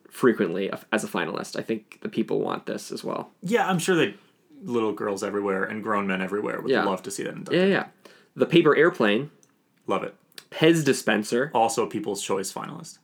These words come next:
Speaker 1: Uh, Play Food.
Speaker 2: Which I'm rooting for.
Speaker 1: Yeah. Sand.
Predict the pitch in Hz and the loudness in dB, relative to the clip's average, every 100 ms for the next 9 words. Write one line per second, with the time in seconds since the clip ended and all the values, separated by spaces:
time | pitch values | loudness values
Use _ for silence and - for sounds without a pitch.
0 | _ _ _ - 113 - - 147 160 170 | _ _ _ 0 2 2 4 6 6 4
1 | 156 131 110 156 - _ _ _ _ _ | 4 6 6 2 -12 _ _ _ _ _
2 | - 110 - _ _ _ _ - 110 147 | -6 -6 -8 _ _ _ _ -2 2 2
3 | 110 104 98 - 78 - _ - 107 101 | 0 -2 -6 -6 -6 -8 _ -2 2 2
4 | 160 _ - - _ _ _ - - 123 | 0 _ -20 -20 _ _ _ -2 4 6
5 | - 117 151 | 8 6 4